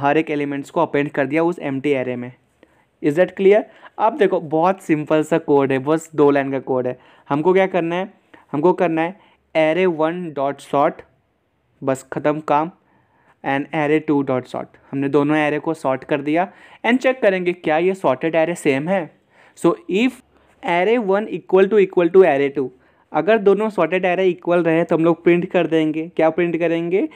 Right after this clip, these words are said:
कि both the arrays are same, else both the arrays are not same, as simple, ठीक है। कितना आसान सा कोड था, हमने array one का साइज लिया, उसके एलिमेंट्स ले लिए, array two का साइज लिया, उसके एलिमेंट्स ले लिए,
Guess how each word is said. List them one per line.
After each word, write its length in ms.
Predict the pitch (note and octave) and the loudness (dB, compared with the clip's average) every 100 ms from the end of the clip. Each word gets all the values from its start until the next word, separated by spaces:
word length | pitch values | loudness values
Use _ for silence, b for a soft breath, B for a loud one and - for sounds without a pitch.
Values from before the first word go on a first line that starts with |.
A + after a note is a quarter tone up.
| B B | B B
कि 80 | F3+ | -2
both 360 | C#3+ D3 F3 F3 | 2 4 4 4
the 160 | G3+ G3+ C#3 | 0 0 0
arrays 280 | C#3 C#3 D3+ | -2 -4 -4
are 100 | F#3+ - | -4 -2
same, 280 | D3+ F#3 A3 _ _ | -2 -2 -10 _ _
else 320 | D3+ F#3+ A#3 - - C#3 | 0 0 -2 -10 -4 2
both 200 | C#3+ C#3+ | 2 2
the 100 | D#3+ | 0
arrays 320 | C#3 C#3 C3 F#3 | 0 -2 -2 -2
are 60 | D4 b b b | -2 b b b
not 300 | F#3+ A#3 G#3 - | -4 -2 -2 0
same, 200 | D3+ B2+ - _ b b - | 0 0 -4 _ b b -4
as 280 | D#3+ G3 G#3 - | 0 0 -2 -4
simple, 420 | D3+ C#3+ C#3 C3 - _ _ | -4 -4 -4 -4 -6 _ _
ठीक 160 | D#3+ F3 | 0 2
है। 160 | G3 - - | -2 -4 -4
कितना 360 | F#3 F#3 F#3 | -2 2 2
आसान 260 | D#3 D#3 D3+ | 2 0 0
सा 100 | D#3 | -2
कोड 300 | - C#3+ C#3 | 0 0 0
था, 200 | C#3 B2+ B B - | -4 -4 B B -4
हमने 280 | D3+ F3 - | -2 -2 -2
array 240 | D#3+ D#3 E3+ | -2 0 0
one 180 | E3 D#3+ | 0 -2
का 120 | E3+ | -4
साइज 360 | E3 C#3+ D3 D3+ | -2 0 0 2
लिया, 240 | D#3 D3+ | 2 2
उसके 260 | D#3 D3+ E3 | 0 -2 0
एलिमेंट्स 500 | C#3+ C#3+ D3 D3+ D#3+ | 2 0 -2 -2 2
ले 80 | D3 | 2
लिए, 260 | D3 D3+ B B - | 2 0 B B -2
array 240 | E3+ G3 F#3+ | 0 2 0
two 100 | E3+ | 0
का 80 | F3+ | 0
साइज 340 | E3+ D3 D3+ | 0 -2 0
लिया, 220 | D#3 D3+ | 0 0
उसके 300 | D3+ D3 - | 0 -4 -2
एलिमेंट्स 420 | D#3 D3 D3+ D3+ D#3 | 0 0 -2 -2 0
ले 60 | |
लिए, 220 | D3 D3+ | 2 0